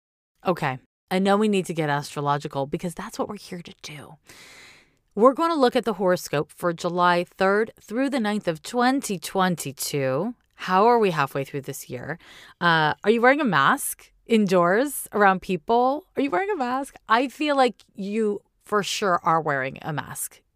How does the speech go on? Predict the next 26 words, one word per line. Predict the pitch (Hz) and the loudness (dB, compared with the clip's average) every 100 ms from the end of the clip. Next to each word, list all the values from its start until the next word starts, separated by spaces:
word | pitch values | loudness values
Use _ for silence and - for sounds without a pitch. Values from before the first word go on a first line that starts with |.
| _ - | _ -4
uh, | 135 120 | -2 -2
when | - 180 175 | -2 -2 -2
you're | 160 147 | -2 0
around | 151 143 | 0 0
people | 143 143 139 151 | -4 -8 -6 -6
indoors | 143 127 117 110 - - - - - - - - | -8 -8 -10 -12 -12 -18 -20 -20 -20 -20 -20 -4
because | 208 196 208 185 175 - - - _ 208 | -2 4 4 4 2 -6 -12 -18 _ -4
you're | 339 370 | 0 4
not | 254 190 - | 4 4 2
ableist, | 180 175 202 254 - 202 | 0 2 4 2 2 2
right? | 202 254 | 4 4
Like, | 240 226 - - | 2 0 -4 -2
you | 370 | -2
care | - 240 208 | 2 2 4
about | 190 180 | 4 4
other | 175 170 160 | 4 2 -2
people. | 185 170 180 233 262 269 _ - | -4 -4 0 2 2 0 _ -4
And | 240 262 | 0 2
also, | 254 269 302 269 269 - | 2 0 2 2 2 -4
you're | 240 403 | -4 -2
taking | 480 392 254 | -2 -2 0
good | 214 | 0
care | - 196 | 0 -2
of | 175 | 0
your | 165 | -2
health. | - 165 220 - | 0 2 2 -2